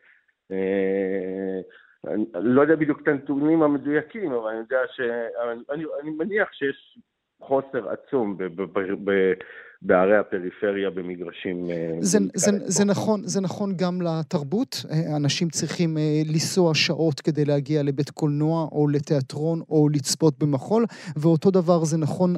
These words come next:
Speaker 2: לספורט, כי בעצם, רובי, אנחנו מדברים תרבות וספורט, זה המנדט שניתן לנו על ידי ש-, השידור הציבורי,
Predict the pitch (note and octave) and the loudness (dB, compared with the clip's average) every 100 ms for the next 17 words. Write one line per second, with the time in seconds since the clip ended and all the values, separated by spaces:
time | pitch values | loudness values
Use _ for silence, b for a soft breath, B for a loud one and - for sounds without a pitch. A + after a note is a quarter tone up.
0 | - E3+ C#3+ - - A#3+ A3+ A#3 - G3+ | 4 4 4 2 4 6 6 4 0 0
1 | F3+ A3+ C#4+ - - G3 F#3+ A3+ A3+ G#3 | 2 2 2 2 0 2 2 2 4 4
2 | F#3+ G3 B B B F3+ F#3+ G3+ G3 F3+ | 4 2 B B B 2 4 6 6 4
3 | B3+ B3 G3+ E3+ G3 - F3 - - A3+ | 0 2 0 2 -2 -2 -2 -2 2 2
4 | G3 F3+ F3+ E3+ E3+ D#3+ D3+ D#3+ - - | 2 0 0 0 0 -2 -2 -2 -2 0
5 | E3 D#3 - E3 E3+ E3+ D#3 C#3+ D3 D#3 | 0 0 0 0 2 0 0 0 0 -2
6 | - D3+ C#3+ - C#3+ E3+ F#3 E3+ - D3+ | -2 -2 -2 0 0 2 2 2 2 2
7 | D3+ D#3+ C4+ B3 | 2 4 4 2